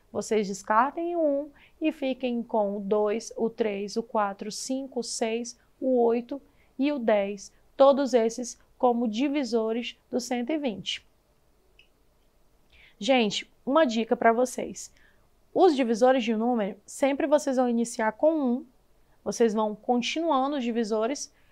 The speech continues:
Quando vocês chegarem na metade do valor, por exemplo, o quatro, nós teremos como divisor do quatro o um, o dois e o quatro.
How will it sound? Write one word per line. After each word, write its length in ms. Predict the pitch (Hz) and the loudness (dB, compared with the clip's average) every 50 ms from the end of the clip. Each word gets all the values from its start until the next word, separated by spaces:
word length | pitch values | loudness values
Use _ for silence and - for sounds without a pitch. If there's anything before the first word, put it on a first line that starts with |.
| _ _ _ _ _ - | _ _ _ _ _ 2
Quando 260 | - 349 370 370 359 | 4 6 6 6 6
vocês 440 | 320 349 359 349 - 370 381 392 370 | 6 4 4 4 4 2 2 2 2
chegarem 640 | - - 370 349 277 277 254 247 233 220 214 208 202 | 0 0 0 2 4 4 6 6 4 2 2 0 -2
na 160 | 214 220 214 | 0 0 2
metade 640 | 214 214 214 214 - 254 254 277 311 330 254 233 220 | 2 0 -2 2 6 8 10 10 10 8 8 4 0
do 100 | 214 202 | 0 2
valor, 560 | 190 190 185 185 208 226 240 233 220 - - _ _ - | 4 6 6 6 6 6 4 4 4 0 -6 _ _ 0
por 100 | 294 302 | 4 4
exemplo, 460 | 330 339 285 302 240 208 - 220 - _ - | 6 6 4 4 2 0 -2 -8 -18 _ -2
o 100 | - 311 | 0 0
quatro, 520 | 311 - 302 247 220 196 190 - 202 180 - _ _ _ _ _ _ _ _ | 6 10 12 12 12 12 8 4 -10 -14 -16 _ _ _ _ _ _ _ _
nós 180 | - 220 220 226 | -2 -2 -2 2
teremos 560 | - 240 226 220 202 196 196 196 190 - - _ _ _ _ _ | 2 2 4 4 2 0 -2 -4 -8 -10 -16 _ _ _ _ _
como 260 | - 269 277 269 277 254 | 2 4 4 4 4 2
divisor 440 | 233 254 233 240 220 247 240 240 | 0 0 0 0 2 2 2 2
do 100 | 233 247 | 2 0
quatro 400 | 240 - 214 190 185 - - - - - | 0 0 0 0 0 -4 -10 -12 -6 0
o 100 | 269 302 | 2 4
um, 320 | 285 262 254 262 285 311 - _ _ _ _ _ _ _ _ _ _ _ _ _ _ _ _ _ | 4 4 4 2 0 -4 -12 _ _ _ _ _ _ _ _ _ _ _ _ _ _ _ _ _
o 140 | - 311 359 | 2 2 4
dois 600 | 285 233 247 226 226 240 302 359 392 - - - _ _ _ _ _ _ - - - | 6 8 8 8 8 8 4 2 0 -4 -12 -20 _ _ _ _ _ _ -8 -2 2
e 100 | 330 392 | 2 2
o 60 | 381 | 4
quatro. 540 | 381 - 262 233 214 208 202 - - 196 | 6 8 8 8 8 4 0 -4 -10 -18